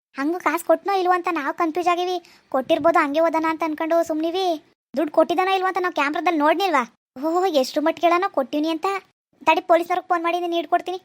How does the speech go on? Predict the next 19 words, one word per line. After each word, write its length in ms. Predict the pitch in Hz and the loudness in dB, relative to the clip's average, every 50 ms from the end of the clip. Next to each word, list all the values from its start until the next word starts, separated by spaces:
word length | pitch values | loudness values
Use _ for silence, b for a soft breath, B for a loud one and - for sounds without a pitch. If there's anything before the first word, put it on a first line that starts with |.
| _ _ _ _ - | _ _ _ _ -2
ಬೂಟ್ 240 | 240 320 339 339 - | 0 0 0 2 2
ಕಾಲಲ್ಲಿ 240 | 349 339 349 349 330 | 2 4 4 4 4
ಒದಲಿ 200 | 269 302 320 330 | 2 0 -2 -2
ನಿನ್ಗೆ. 260 | 330 330 330 349 349 - _ _ _ _ _ - | -2 -2 -2 -4 -6 -8 _ _ _ _ _ -6
ದುಡ್ಡು 180 | 247 285 269 - | -4 -4 -2 0
ಕೊಟ್ಟು 160 | - 370 - 339 | 0 0 2 0
ತಕ 180 | 294 - 339 339 | -2 -2 0 0
ತಿನ್ನಕ್ 240 | 339 320 349 349 349 | 2 0 2 2 2
ಆಗ್ನಿಲ್ಲ 240 | 339 339 349 349 339 | 2 2 0 0 0
ಅಂದ್ರೆ 160 | 339 330 339 330 302 - _ _ _ _ 285 | 0 0 -2 -4 -6 -10 _ _ _ _ -8
ಅಸ್ಕ 180 | - - 392 370 302 | -4 0 0 2 2
ಬಿದ್ದಿರ್ಬೇಕು. 440 | 339 262 339 320 311 349 339 392 403 359 - _ _ _ _ _ - | 4 4 4 4 4 2 2 2 0 -2 -2 _ _ _ _ _ -4
ಕದ್ಕ 200 | 285 262 - - 294 | -4 -2 0 0 0
ಬತ್ತಾನೆ 240 | 294 - 330 330 339 | 0 2 0 0 2
ಕದ್ಕೊಂಡು. 400 | 330 311 262 262 - 269 269 302 - - _ _ _ _ _ 262 | 0 0 -2 0 -2 -2 -2 -4 -6 -6 _ _ _ _ _ -6
ನೀನ್ 120 | 254 254 254 | -4 -4 -4
ಏಕ್ತಿಗ್ 240 | 247 - 269 240 233 | -4 -4 -6 -2 2
ಬೆಂಕಿ 260 | 254 262 254 240 247 254 | 2 2 2 2 2 0
ಯಾಕ? 180 | 254 254 - | 0 2 0